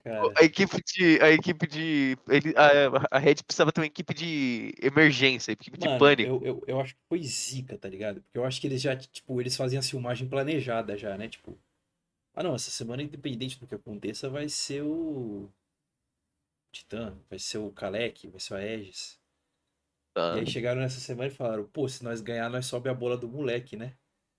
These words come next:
Speaker 1: É.
Speaker 2: Não ganharam.
Speaker 1: Era só ganhar, né? Bom, meu destaque aqui vai pro time do Fluxo,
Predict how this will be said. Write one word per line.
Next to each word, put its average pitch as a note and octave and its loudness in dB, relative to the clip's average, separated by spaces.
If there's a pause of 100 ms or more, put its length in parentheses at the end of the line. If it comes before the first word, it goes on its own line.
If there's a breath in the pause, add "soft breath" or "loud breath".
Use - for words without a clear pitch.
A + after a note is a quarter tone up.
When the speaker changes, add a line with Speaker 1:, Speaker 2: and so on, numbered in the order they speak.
(300)
Speaker 1:
É. F2+ -12 (1500 soft breath)
Speaker 2:
Não A2 -2
ganharam. F#2+ -2
Speaker 1:
Era F2 -12
só - -10
ganhar, G2 -10
né? - -18 (1200)
Bom, G2 -16
meu A2 -10
destaque C#3 -4
aqui C#3 -14
vai C#3 -4
pro C#3 -10
time D3 -10
do B2+ -4
Fluxo, - -6